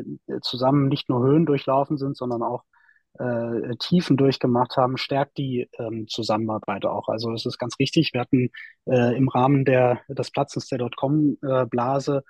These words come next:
äh, Schwierigkeiten, ähm, auch mit der, mit der Entwicklung des, ähm, äh, der, des, ähm, damaligen Fonds.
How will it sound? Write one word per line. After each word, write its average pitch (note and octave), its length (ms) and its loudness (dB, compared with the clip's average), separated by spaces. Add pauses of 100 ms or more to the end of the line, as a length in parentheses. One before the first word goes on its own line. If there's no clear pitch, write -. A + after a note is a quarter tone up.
(360)
äh, A#2 340 -4
Schwierigkeiten, E3+ 960 -4 (120)
ähm, A#2+ 280 -4
auch A#2+ 240 -4
mit B2+ 200 -4
der, A2+ 320 -2 (160)
mit B2 160 -6
der A#2+ 80 2
Entwicklung B2 480 -2
des, A#2 340 -4
ähm, A#2 440 2 (480)
äh, A2 380 0
der, A2 340 -2
des, - 380 -6
ähm, G#2+ 520 0
damaligen A#2+ 580 2
Fonds. C3+ 540 2